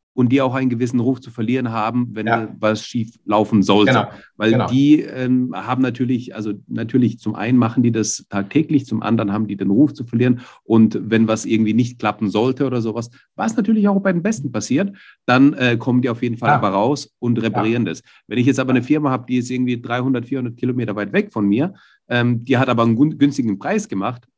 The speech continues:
Speaker 1: und ich
Speaker 2: Mhm.
Speaker 1: weiß wieso, weil ich die
Speaker 2: Mhm.
Speaker 1: nach einem halben Jahr
Speaker 2: Genau.
Speaker 1: wieder anrufen muss und dann kommt aber keiner raus,
Speaker 2: Ja.
Speaker 1: dann habe ich halt das, äh, das Problem.
Speaker 2: Problem.
Speaker 1: Ne?
Speaker 2: Genau. Ja, und ich habe selber das Problem. Ne? Vielleicht auch, auch zwei wichtige Sachen aus, aus meiner Sicht noch dazu. Das eine ist, ähm, man muss eben verstehen,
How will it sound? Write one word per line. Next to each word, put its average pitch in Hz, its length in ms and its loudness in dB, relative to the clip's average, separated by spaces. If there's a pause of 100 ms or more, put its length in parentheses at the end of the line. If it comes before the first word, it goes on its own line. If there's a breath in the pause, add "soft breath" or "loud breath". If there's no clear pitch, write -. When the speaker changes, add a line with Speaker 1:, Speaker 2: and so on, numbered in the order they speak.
Speaker 1:
und 117 140 -2
ich 117 80 0
Speaker 2:
Mhm. 120 60 -2
Speaker 1:
weiß 190 240 4
wieso, 120 360 4
weil 107 140 0
ich 117 80 -2
die 135 80 -4
Speaker 2:
Mhm. 127 60 4
Speaker 1:
nach 117 200 0
einem 117 460 -2
halben 139 240 -2
Jahr 120 120 2
Speaker 2:
Genau. 110 80 -2
Speaker 1:
wieder 113 140 -2
anrufen 139 380 2
muss 147 240 -2 (240 soft breath)
und 110 140 -2
dann 123 100 0
kommt 127 220 0
aber 101 200 -2
keiner 233 380 2
raus, 90 320 -6 (140)
Speaker 2:
Ja. 123 180 0
Speaker 1:
dann 113 160 -2
habe 123 160 0
ich 117 80 -8
halt 107 160 0
das, 101 240 -4
äh, 98 260 -2
das 92 200 -8
Problem. 85 400 -2
Speaker 2:
Problem. 95 300 -4
Speaker 1:
Ne? 110 260 0
Speaker 2:
Genau. 98 260 -16 (320)
Ja, 104 160 0
und 131 120 -2
ich 135 200 -4
habe 117 160 -4
selber 117 260 4
das 95 200 -4
Problem. 85 340 -14
Ne? 101 160 -10 (540 soft breath)
Vielleicht 135 180 2
auch, 135 300 0
auch 101 160 -2
zwei 139 440 0
wichtige 131 360 -4
Sachen 143 240 0
aus, 117 320 -8
aus 110 180 -4
meiner 135 220 0
Sicht 131 220 -4
noch 127 120 -2
dazu. 123 320 -2
Das 113 180 -2
eine 123 280 0
ist, 131 440 -4
ähm, 113 320 0
man 113 140 -2
muss 127 160 -2
eben 113 160 -6
verstehen, 127 640 -4